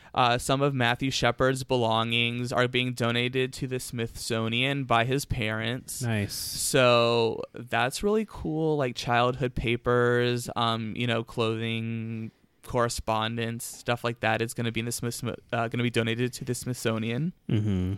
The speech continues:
Speaker 2: That's pretty cool.
Speaker 1: So that's awesome. And then on the twenty-sixth, his ashes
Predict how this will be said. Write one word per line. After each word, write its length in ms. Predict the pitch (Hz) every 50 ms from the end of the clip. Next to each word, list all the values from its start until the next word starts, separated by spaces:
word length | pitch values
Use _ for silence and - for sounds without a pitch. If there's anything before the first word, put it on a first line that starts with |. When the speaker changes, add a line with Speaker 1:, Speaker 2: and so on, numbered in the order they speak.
| - -
Speaker 2:
That's 160 | 123 123 -
pretty 200 | - - 113 107
cool. 360 | - - 113 104 104 101 - -
Speaker 1:
So 220 | - - - 135 123
that's 360 | 120 113 117 123 - - - _ _ _ _ _ _
awesome. 840 | - 120 117 110 110 110 - - 104 110 107 107 117 120 147 156 175 _ _ _ - - - - - - - _ _ -
And 220 | - 131 131 131
then 380 | 135 143 147 147 151 147 147 143
on 180 | - - 135 135
the 100 | 135 135
twenty-sixth, 1120 | - - 151 139 135 131 123 - - - - 175 185 190 175 175 - - - - - - - _
his 320 | - - 151 139 143 131 -
ashes 720 | - 127 123 135 156 143 - - 131 127 127 131 131 127 123